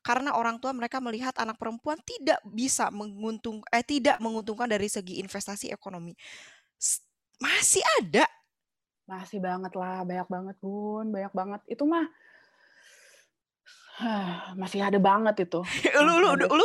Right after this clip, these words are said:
Speaker 1: udah
Speaker 2: sekali.
Speaker 1: kayak, udah emosi nih. <laughs>
Speaker 2: Iya, udah kayak, iya, karena emang masih banyak banget menganggap bahwa kalau anaknya laki nanti disuruh kerja, anaknya cewek disuruh kawin gitu.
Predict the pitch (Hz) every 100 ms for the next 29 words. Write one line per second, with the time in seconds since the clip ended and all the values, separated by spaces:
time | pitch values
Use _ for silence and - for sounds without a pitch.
0 | 427 247 - 247 233 - - - 240 240
1 | 277 359 269 254 - - 302 440 - 339
2 | 277 277 247 240 233 226 214 120 - 381
3 | 370 339 359 427 392 311 269 262 233 202
4 | 196 196 254 254 262 214 196 240 196 180
5 | 175 170 - _ _ _ _ _ _ _
6 | - 185 180 180 185 185 165 - 240 254
7 | 202 226 196 185 180 175 175 170 214 254
8 | - 190 180 175 180 180 202 190 180 170
9 | 180 196 180 175 175 170 -